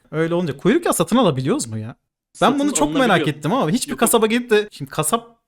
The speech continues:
Speaker 1: genel olarak kullanmadığım için ben hani markette alışveriş
Speaker 2: Evet.
Speaker 1: yaptığımdan ötürü gidip de bir kasaba yüzüm olmadı hiç sorup da, "Abi siz kuyruk yağı satıyor musunuz?" "Evet satıyoruz, teşekkürler." deyip çıkacağım çünkü. Çok random bir gibi sahnesi gibi <laughs> olacak, anladın mı?
Speaker 2: Ben
Speaker 1: Hani
Speaker 2: şey yapmıştım bir kere,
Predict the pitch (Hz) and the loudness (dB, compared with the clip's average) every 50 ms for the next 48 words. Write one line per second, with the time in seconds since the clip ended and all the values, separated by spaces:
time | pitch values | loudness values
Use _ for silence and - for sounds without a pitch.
0 | _ - 147 156 165 185 190 202 202 202 202 - - 165 165 185 196 196 196 190 | _ -2 0 2 2 2 2 2 0 -2 -2 -4 -4 -2 0 0 0 0 0 0
1 | 202 262 247 202 - - 131 131 123 123 123 127 123 123 123 123 127 127 - - | 0 0 0 -2 -2 -4 -4 -2 -2 -2 -2 -2 -2 -2 -2 -2 -4 -6 -6 -10
2 | 131 - - 131 131 127 123 - 135 131 127 - 131 123 - - 127 131 127 123 | -10 -8 -6 -6 -4 -6 -6 -6 -6 -6 -6 -6 -8 -8 -8 -6 -6 -6 -4 -4
3 | 123 123 123 - 139 202 294 - _ _ _ _ _ - 190 226 254 247 - - | -6 -8 -10 -10 -12 -12 -12 -14 _ _ _ _ _ -6 -4 -4 -4 -4 -4 -4
4 | 175 170 185 - - 175 160 - 175 165 208 214 180 185 208 185 208 220 220 214 | -4 -4 -6 -6 -4 -2 -2 0 0 0 0 0 0 0 0 2 2 2 4 4
5 | 214 185 151 135 127 123 135 127 - - 147 147 143 127 151 220 240 196 - 208 | 2 2 0 0 -2 -2 -4 -4 -2 -2 -2 -2 0 0 -2 0 -2 -2 -6 -10
6 | - - 196 214 226 196 185 185 - 180 175 - - 214 185 156 131 - 139 160 | -6 -4 -4 -2 0 0 -2 0 0 -2 -2 -2 -2 -2 -2 -2 -2 -2 -4 -6
7 | 240 - - _ _ - - - _ _ _ _ _ _ _ - 208 226 233 220 | -6 -8 -12 _ _ -20 -20 -20 _ _ _ _ _ _ _ -4 -2 0 -2 -2
8 | - - 208 208 - 196 240 - - 208 202 202 220 214 - 220 220 220 202 233 | -2 -4 -6 -4 -4 -6 -6 -4 -2 -2 -2 -2 -4 -6 -6 -4 -4 -2 -2 -4
9 | 254 240 - - - 214 185 202 202 196 185 147 139 135 139 143 180 175 180 - | -6 -8 -10 -10 -6 -2 -2 0 0 -2 -4 -8 -10 -10 -8 -8 -10 -10 -10 -8
10 | 160 160 175 190 202 202 196 196 196 196 175 165 180 185 202 208 202 185 180 190 | -6 -4 -2 -2 -2 -2 -2 -2 -4 -6 -8 -6 -6 -6 -6 -4 -2 -2 0 0
11 | 196 190 196 190 190 - 214 208 214 196 170 170 160 151 170 160 175 170 165 175 | -2 -2 -2 -2 0 2 2 2 4 2 2 0 -2 -4 -6 -6 -4 -6 -4 -4
12 | 190 202 240 226 165 165 - - 202 233 - - 190 - 196 143 - - - _ | -4 -6 -6 -6 -6 -8 -8 -8 -8 -8 -8 -8 -10 -12 -14 -14 -14 -18 -20 _
13 | _ _ _ _ _ _ - 127 135 139 151 156 156 156 156 156 147 147 143 - | _ _ _ _ _ _ -8 -4 0 2 2 2 2 0 -2 -4 -6 -6 -6 -8
14 | - 156 139 - - 123 120 113 123 120 - 143 135 139 143 | -10 -12 -12 -12 -10 -12 -12 -12 -10 -4 -2 0 0 0 -2